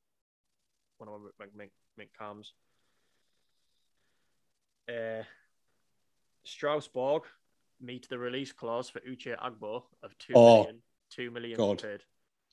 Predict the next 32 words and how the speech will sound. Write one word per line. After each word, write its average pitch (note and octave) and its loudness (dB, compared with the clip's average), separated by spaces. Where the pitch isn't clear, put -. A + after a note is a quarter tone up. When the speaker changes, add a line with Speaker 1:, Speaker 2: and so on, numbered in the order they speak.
Speaker 1:
However, B2 -6
'cause C3+ -6
of C3+ -8
his B2 -12
wages, C3 -10
he B2 -14
wanted A2+ -12
a - -16
payoff - -8
from A2+ -16
Depot, A#2 -12
which B2 -16
I A2+ -6
rejected, G#2+ -12
and G#2+ -18
the G#2 -16
deal A#2 -12
is G2+ -14
cancelled. A#2 -18
He A2+ -20
won't A2 -10
go A#2 -10
Speaker 2:
It's A#2 0
a A#2+ 2
Speaker 1:
without A2+ -8
his, A2 -20
he A#2 -18
won't A#2 -14
go A2 -14
without A#2+ -10
his G2 -20
payoff. A2+ -14